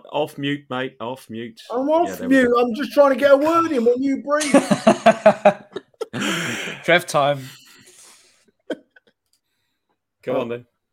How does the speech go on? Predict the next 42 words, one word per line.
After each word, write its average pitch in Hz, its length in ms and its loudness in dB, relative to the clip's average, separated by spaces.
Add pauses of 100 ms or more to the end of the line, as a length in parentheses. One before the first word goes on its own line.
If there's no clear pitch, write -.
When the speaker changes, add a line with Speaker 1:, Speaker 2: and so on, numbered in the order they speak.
(240)
Speaker 2:
I 151 140 -2
think 143 240 0
we'll 143 220 0
win 143 220 -2
four 185 260 -2
nil, 156 200 0
four 160 280 -2
nil, 143 200 -4
four 147 300 -6
nil, 135 300 -8
and 123 260 -12 (180)
four 120 240 -8
nil. 110 280 -12 (1120)
I - 60 -12
Speaker 1:
Okay. 135 240 -6
Speaker 2:
think - 100 -12
that, 139 240 -12 (540)
or, 160 120 -10
or 151 220 -8
we 147 140 -4
should 127 240 -10
beat 139 180 0
all 139 160 -4
four 151 340 0
of 143 60 -2
them 143 180 -6
teams. 151 540 -6 (380)
Um, 120 420 -8
Leicester, 160 680 -2 (300)
we 175 100 2
always 262 240 0
have 262 140 0
a 240 60 -6
ding-dong 220 500 -2
with 139 100 -4
Leicester. 135 300 -6
Do 175 60 -14
you 247 80 -10
remember 262 320 -6
three - 340 -2
or 202 60 0
four 196 480 -4